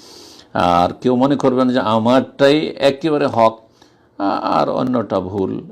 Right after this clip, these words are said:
এত বাড়াবাড়ি ফিকহি মাসাইলে করবেন না। যদি কেউ আল্লাহু আকবরকে প্রাধান্য দেয়, ভালো কথা বলুক, আ, তবে যেটাকে আমরা ঠিক মনে করছি সেটা আপনাদেরকে পড়তে বলবো। আর যারা আল্লাহু আকবর পড়ছেন, তারাও আ-,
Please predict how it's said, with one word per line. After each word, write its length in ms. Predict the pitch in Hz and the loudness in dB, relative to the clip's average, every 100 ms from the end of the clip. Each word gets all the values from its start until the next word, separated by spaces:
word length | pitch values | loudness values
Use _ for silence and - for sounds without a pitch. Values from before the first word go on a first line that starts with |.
| - | -6
এত 220 | 170 170 | -4 -2
বাড়াবাড়ি 560 | 127 110 104 104 98 | 0 2 2 0 -2
ফিকহি 360 | 92 127 - 113 | -6 -10 -10 -8
মাসাইলে 480 | 98 92 90 87 85 | -8 -8 -6 -6 -6
করবেন 380 | - 90 90 87 | -6 -6 -6 -6
না। 180 | 90 | -6
যদি 400 | 123 165 165 151 | -4 -2 0 0
কেউ 260 | 120 139 117 | 0 0 2
আল্লাহু 440 | 101 101 101 101 | 2 2 0 -2
আকবরকে 500 | 95 101 101 - 104 | -4 -4 -4 -4 -4
প্রাধান্য 540 | 87 - 90 104 101 98 | -4 -6 -6 -6 -6 -6
দেয়, 300 | 87 90 - 302 | -4 -6 -6 -4
ভালো 220 | 196 294 | -4 -2
কথা 400 | - 131 - - - _ - | -2 -4 -6 -12 -14 _ -10
বলুক, 400 | - 123 120 - _ _ _ _ _ _ _ - | -4 -2 -4 -8 _ _ _ _ _ _ _ -4
আ, 360 | 117 110 101 101 | 2 4 2 0
তবে 380 | 127 98 101 - | -4 -4 -4 -6
যেটাকে 420 | 123 107 101 87 | -6 -6 -6 -8
আমরা 260 | 87 95 85 | -8 -8 -12
ঠিক 200 | - 123 | -8 -8
মনে 220 | 117 110 107 | -4 -4 -4
করছি 280 | 90 - | -6 -6
সেটা 280 | 95 95 90 | -6 -4 -2
আপনাদেরকে 400 | 87 87 82 82 | -2 -2 -4 -6
পড়তে 320 | 87 104 110 | -6 -4 -2
বলবো। 400 | 107 104 98 95 - _ - - _ _ | 0 0 0 -4 -6 _ -20 -20 _ _
আর 500 | - 107 104 101 110 | 0 2 2 0 -4
যারা 280 | 123 143 139 | -4 -2 0
আল্লাহু 300 | 135 131 131 | 0 0 0
আকবর 180 | 127 127 | 0 -4
পড়ছেন, 360 | 123 - 127 | -4 -4 -4
তারাও 460 | 120 120 110 135 139 | -2 0 2 4 4
আ-, 200 | 131 120 | 2 -2